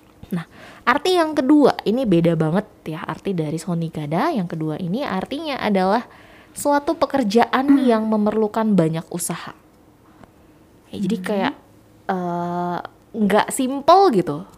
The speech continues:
Speaker 1: Kerjaan atau kegiatan tersebut tuh tidak simple, tapi harus banyak, eh, hal yang dilakukan untuk bisa mengerjakan itu,
Speaker 2: Hmm.
Speaker 1: gitu. Ya, itu disebutnya sonigata. Contohnya nih, biar lebih, eh, terbayang ya seperti apa penggunaannya.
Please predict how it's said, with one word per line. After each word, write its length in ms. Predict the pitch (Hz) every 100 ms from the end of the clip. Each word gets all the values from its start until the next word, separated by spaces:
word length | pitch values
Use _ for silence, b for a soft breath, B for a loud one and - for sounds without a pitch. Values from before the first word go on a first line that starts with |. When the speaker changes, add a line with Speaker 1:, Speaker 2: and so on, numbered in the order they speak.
| -
Speaker 1:
Kerjaan 420 | - 190 175 185 269
atau 180 | 262
kegiatan 360 | 240 196 196 196
tersebut 340 | 202 208 208 247
tuh 120 | 339
tidak 260 | 277 202 -
simple, 600 | 196 185 185 - - -
tapi 340 | 170 - 302 - B B B
harus 200 | 180 214 -
banyak, 360 | 190 190 214 - - -
eh, 680 | 190 185 180 175 175 170 180 B B B
hal 180 | - 262
yang 160 | 285 254
dilakukan 460 | 220 202 254 269 208
untuk 180 | 202
bisa 320 | 202 196 220 -
mengerjakan 720 | 190 185 180 175 175 165 170 -
itu, 220 | 285 240 233
Speaker 2:
Hmm. 140 | 214
Speaker 1:
gitu. 260 | - 214 208 202 202 214 B B - -
Ya, 100 | 160
itu 140 | -
disebutnya 460 | 233 220 202 208 226
sonigata. 760 | - 330 349 330 180 147 - - - - - - - B B
Contohnya 480 | - 220 233 240 311
nih, 160 | 339 196
biar 200 | 165 160
lebih, 360 | 160 170 - -
eh, 320 | 160 160 156
terbayang 440 | 175 180 175 220
ya 100 | 214
seperti 300 | 233 - -
apa 200 | 170 165
penggunaannya. 840 | 196 185 165 160 156 156 151 156